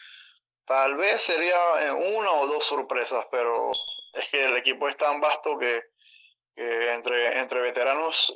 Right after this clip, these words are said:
y jóvenes, ya la verdad es que hay, hay bastante y va a ser, creo que va a ser un poco fácil para Bolillo escoger a los jugadores. Y bueno, la expectativa para, para este partido, de, por lo menos el Irlanda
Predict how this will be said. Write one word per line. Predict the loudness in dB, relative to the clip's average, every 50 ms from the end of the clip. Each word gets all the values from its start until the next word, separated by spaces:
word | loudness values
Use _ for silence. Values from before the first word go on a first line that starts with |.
| -4
y | -4 -4 -4 -4
jóvenes, | -4 -4 -2 0 0 0 0 0 0 -2 -4 -6 -8 -10 -12 -14 -16 _ -16 -6
ya | -2 0 2
la | 2 4
verdad | 2 2 2 2 0
es | 0
que | 0 0 0 0 -2 -4 _ _ _ _ _ -8 -2
hay, | 2 2 4 4 4 2 2 2
hay | 4 2 2 2
bastante | 0 0 0 0 0 0 0 -2 -2 -4 -4 -6 -6 _ _ _ _ _ _ _ _ _ _ _ _ _
y | -6 -4
va | -2 0 0 0
a | 0
ser, | 0 0 2 2 2 2 2 2 0 -2 -4 -6 -10 _ _ _ -6
creo | -2 0 2
que | 2
va | 4 2
a | 2
ser | 2 0 -2
un | -2 -2
poco | -2 -4 -2
fácil | 0 2 2 2 2 -2 -4 -2
para | 0 0 2 2
Bolillo | 2 0 -2 -4 -6 -6 -4 -2 -2 -2
escoger | -4 -4 -4 -2 0 0 0
a | 0 0 0 0 0
los | -2 -2
jugadores. | -4 -2 0 0 2 2 2 0 -2 -4 -6 -12 -16 -18 _ _ _ _ _ _ _ _ _ _ _ _ _
Y | 0 4 6 6 6 6
bueno, | 4 2 2 2
la | 2 0
expectativa | 0 -2 -4 -2 -4 -4 -4 -2 0 0 0 2 2
para, | 2 2 4 4 4 4 4 2 2 0 0
para | 0 -2
este | 0 -2 -2
partido, | 0 0 -2 -2 -2 -4 -4 -2 0 0 0
de, | -2 -2
por | -4 -4 -4
lo | -4
menos | -2 -2 -2 -2 -2
el | -2 -2
Irlanda | -4 -2 0 2 2 2 2 2 0 0 0 0 0